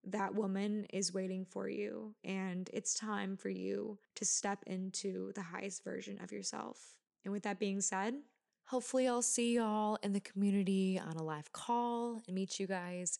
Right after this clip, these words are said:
in real life or via Zoom <laughs> very soon. This is not a goodbye. This is just a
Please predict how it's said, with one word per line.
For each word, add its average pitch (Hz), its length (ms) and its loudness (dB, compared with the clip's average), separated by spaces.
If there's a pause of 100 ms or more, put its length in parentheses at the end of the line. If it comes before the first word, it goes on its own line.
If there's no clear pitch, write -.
(100)
in 165 400 -4
real 165 200 0
life 240 440 2
or 147 360 -4
via 156 280 2
Zoom 233 600 4 (260)
<laughs> - 240 -20
very 160 300 0
soon. 190 680 0 (200)
This 196 220 2
is 196 160 0
not 196 360 0
a 202 60 -6
goodbye. 190 800 -2
This 185 200 -4
is 208 220 -2
just - 400 -2
a 185 520 -4